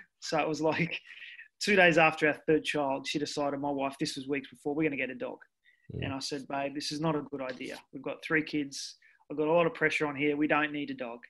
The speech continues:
Speaker 1: And she said, "Yes, we do." So I lost that argument. So we got a dog. Anyway, I'll fast forward this story. It'll get to the good bit. So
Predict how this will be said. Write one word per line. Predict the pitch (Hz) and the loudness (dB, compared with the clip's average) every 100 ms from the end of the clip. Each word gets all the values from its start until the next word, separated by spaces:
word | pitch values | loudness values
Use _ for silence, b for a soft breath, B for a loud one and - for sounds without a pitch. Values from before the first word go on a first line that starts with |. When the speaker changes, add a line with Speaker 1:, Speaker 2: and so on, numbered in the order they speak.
| _ b b b _ - | _ b b b _ 0
Speaker 1:
And | 151 147 143 - _ | 0 0 -4 -10 _
she | - 175 | -6 -2
said, | 165 147 | 0 2
"Yes, | 143 - | 0 -2
we | 139 | 0
do." | 170 202 214 | 2 2 0
So | - 165 | -2 -2
I | 143 | 0
lost | 139 131 - | -2 -4 -6
that | 123 | -6
argument. | 131 131 - - | -6 -8 -12 -4
So | 160 156 B B | 0 0 B B
we | 180 | 6
got | 220 190 | 8 8
a | |
dog. | 160 143 - B - | 6 0 -2 B 2
Anyway, | 214 170 143 B B B | 6 6 2 B B B
I'll | 185 180 | 4 6
fast | 247 214 - | 8 8 6
forward | 180 | 2
this | 147 - | 2 2
story. | 175 156 156 | 4 6 4
It'll | 175 | 2
get | 156 160 | 2 0
to | - | 0
the | 147 | -2
good | 151 151 | 0 0
bit. | 147 131 | -2 -4
So | - 170 165 | 4 6 6